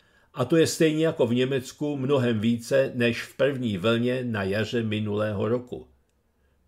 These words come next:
Co se tím získá? Ve dvou vůdčích zemí Evropské unie dlouhé karantény a lockdowny nepřinesly žádné výsledky, ale zhoršily stav ekonomiky. Deficit Itálie,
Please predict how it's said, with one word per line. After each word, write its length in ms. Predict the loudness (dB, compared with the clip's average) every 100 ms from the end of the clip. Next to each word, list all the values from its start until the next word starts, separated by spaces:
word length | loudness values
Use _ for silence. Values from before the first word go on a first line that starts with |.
| _ -4
Co 200 | -2 0
se 240 | 0 -2
tím 300 | -2 -8 -6
získá? 720 | -6 -8 -12 -8 -6 -6 -10 -18 _ _ _ _ _ _ _ _
Ve 180 | 0 2
dvou 360 | 2 6 6 6
vůdčích 520 | 2 -2 -2 -4 0
zemí 340 | 0 0 -2
Evropské 560 | -2 -2 -4 -2 0 0
unie 480 | 0 -4 -2 -2 -2
dlouhé 540 | 0 2 4 4 0
karantény 880 | 2 0 0 -2 0 0 0 -4 -6
a 140 | -2
lockdowny 640 | 2 2 2 2 2 2 0
nepřinesly 680 | 0 -2 -6 -6 -6 -4 -4
žádné 440 | -2 -2 -2 -4
výsledky, 680 | -4 -8 -8 -10 -8 -10 -10 -16 _ _ _
ale 220 | -4 -4
zhoršily 640 | -6 -4 -2 -2 -4 -6 -6
stav 280 | -6 -6 -8
ekonomiky. 600 | -6 -6 -6 -12 _ -20 _ _ _ _ _ _ _ _ _ _ -2
Deficit 680 | -2 6 6 6 2 0 0
Itálie, 760 | 0 2 4 4 2 -2